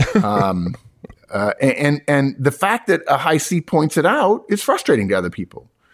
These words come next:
Others wonder why a high C has to go through every step every time when time can be saved by skipping unnecessary steps,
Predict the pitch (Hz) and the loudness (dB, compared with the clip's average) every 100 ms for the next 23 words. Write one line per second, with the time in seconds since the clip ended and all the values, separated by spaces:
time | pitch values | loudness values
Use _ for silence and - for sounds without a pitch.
0 | _ _ - - _ _ _ _ - 185 | _ _ -20 -20 _ _ _ _ -2 0
1 | 247 160 135 151 151 117 113 117 117 120 | 2 0 2 2 2 2 2 4 2 2
2 | - - 139 135 - 139 135 - 123 135 | 0 0 0 0 2 2 2 0 0 0
3 | 131 131 135 135 - 156 139 127 127 160 | 2 2 2 0 2 0 2 0 0 0
4 | 190 104 95 104 113 117 113 147 151 147 | 0 0 -2 2 4 4 4 2 2 2
5 | 120 117 160 170 113 110 - 220 - 107 | 2 2 2 2 2 0 0 -2 -2 -2
6 | 92 - 85 73 - - - _ | -2 -4 -4 -4 -6 -8 -8 _